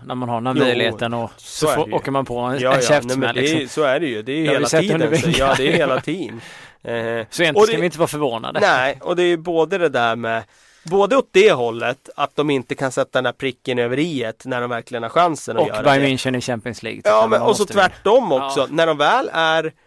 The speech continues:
Speaker 2: står där med ryggen, eh, liksom mot väggen, då reser de sig ofta. Och återigen, det gjorde de ju nu mot Bournemouth. Då var de tvungna att vinna för att liksom studsa tillbaka efter det här. Ja, då vann de också.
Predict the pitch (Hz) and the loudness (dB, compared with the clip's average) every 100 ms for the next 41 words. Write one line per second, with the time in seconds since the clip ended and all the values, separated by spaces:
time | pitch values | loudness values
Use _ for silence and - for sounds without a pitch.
0 | _ _ _ _ _ _ - - 185 254 | _ _ _ _ _ _ -10 0 2 4
1 | 151 143 143 131 135 127 120 123 123 120 | 4 2 0 0 0 -2 -2 -2 0 0
2 | 120 117 117 117 139 127 113 123 120 110 | 0 -2 -6 -8 -6 -6 -6 -4 -6 -6
3 | 113 110 123 170 214 160 185 262 247 165 | -8 -8 -6 -4 -4 -2 -4 -2 0 0
4 | 131 123 113 - - 113 - _ - 214 | 0 -6 -8 -10 -10 -10 -10 _ -6 -4
5 | - _ _ _ _ 202 190 190 175 170 | -4 _ _ _ _ -2 -2 0 -2 0
6 | 175 170 180 196 185 156 143 127 131 117 | -2 -2 -2 -2 0 0 -2 -6 -4 -4
7 | 117 117 - 135 151 151 147 143 127 123 | -4 -10 -12 -12 -8 -6 -6 -6 -6 -6
8 | 123 117 117 120 117 - _ _ - 123 | -8 -10 -8 -6 -6 -8 _ _ -8 -6
9 | 120 - - _ _ _ _ - - 156 | -6 -12 -20 _ _ _ _ -16 -6 -4
10 | - 127 120 120 120 127 117 - 117 110 | -4 -6 -2 -2 -2 -4 -4 -4 -6 -4
11 | 107 110 113 _ - 143 160 180 139 165 | -6 -6 -10 _ -6 -6 -6 -8 -10 -8
12 | 143 117 - - 104 | -8 -10 -12 -14 -14